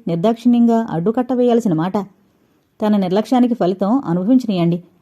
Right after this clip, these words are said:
ఈరోజు ముద్దుతో ఆగిపోయాడు, రేపు ఇంకెంత దూరం వెళ్ళిపోతాడో," కచ్చగా అంది. "జరిగిందేదో జరిగింది, ఇప్పుడు ఏం చేస్తే బాగుంటుందో ఆలోచించండి," అంది హరిత. "ప్రిన్సిపాల్కి రిపోర్ట్ చేసి అతడి మీద చర్య తీసుకోమని చెప్పడమే."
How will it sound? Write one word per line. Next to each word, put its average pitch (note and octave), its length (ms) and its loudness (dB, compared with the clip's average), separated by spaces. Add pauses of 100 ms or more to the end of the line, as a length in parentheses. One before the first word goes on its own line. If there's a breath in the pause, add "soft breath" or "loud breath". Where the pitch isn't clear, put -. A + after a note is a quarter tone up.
(240 soft breath)
ఈరోజు C#4 340 6
ముద్దుతో A#3 360 4
ఆగిపోయాడు, A3+ 680 2 (160)
రేపు G3 420 0
ఇంకెంత F3 380 -4
దూరం A#3+ 280 4
వెళ్ళిపోతాడో," B3+ 540 4 (560)
కచ్చగా G3+ 300 -4
అంది. E3+ 300 -4 (840)
"జరిగిందేదో G#3 560 2
జరిగింది, F#3+ 520 0 (160)
ఇప్పుడు A3 240 0
ఏం F#3 340 0
చేస్తే A#3 220 0
బాగుంటుందో G3 560 -2
ఆలోచించండి," F#3+ 640 -2 (240)
అంది E3+ 220 -2
హరిత. E3+ 280 -4 (1000)
"ప్రిన్సిపాల్కి A#3+ 480 0
రిపోర్ట్ A3+ 340 0
చేసి G#3+ 400 0
అతడి F3+ 260 -4
మీద F#3 200 -2
చర్య G#3+ 280 -2
తీసుకోమని A#3 500 0
చెప్పడమే." A3 420 0